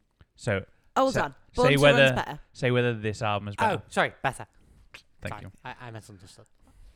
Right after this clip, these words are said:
Speaker 1: Do you say better?
Speaker 2: Um, I don't know well enough.
Speaker 3: I'm just
Speaker 2: Don't
Speaker 3: gonna
Speaker 2: know well
Speaker 3: assume.
Speaker 2: enough.
Speaker 1: Come on.
Speaker 3: It's got September on it, so I'm gonna assume. <laughs>
Speaker 1: A Night at the Opera, Queen.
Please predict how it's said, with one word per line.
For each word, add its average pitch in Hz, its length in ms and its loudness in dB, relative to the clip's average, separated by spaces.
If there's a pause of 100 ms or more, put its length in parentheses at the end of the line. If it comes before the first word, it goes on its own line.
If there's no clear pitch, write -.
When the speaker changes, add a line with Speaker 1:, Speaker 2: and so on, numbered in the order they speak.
(100)
Speaker 1:
Do - 100 -8
you 117 60 -4
say 117 100 -4
better? 107 240 -4 (400)
Speaker 2:
Um, 202 220 0
I 208 80 0
don't 175 180 0
know 160 140 -4
well 131 160 -6
enough. - 360 -14 (520)
Speaker 3:
I'm 151 140 0
just - 80 -12
Speaker 2:
Don't 135 100 -6
Speaker 3:
gonna 117 120 -8
Speaker 2:
know 107 60 -10
well 110 160 -8
Speaker 3:
assume. 101 160 -12
Speaker 2:
enough. 82 200 -14
Speaker 1:
Come 95 180 -16
on. - 80 -10
Speaker 3:
It's - 80 -14
got - 160 -14
September 107 400 -16
on 104 80 -18
it, 107 120 -20
so 110 100 -20 (280)
I'm 127 160 -14
gonna 117 140 -8
assume. 107 320 -14 (160)
<laughs> 151 200 -14
Speaker 1:
A 123 60 -2
Night 123 300 -2
at 113 80 -8
the 110 100 -2
Opera, 101 420 -4
Queen. 95 320 -12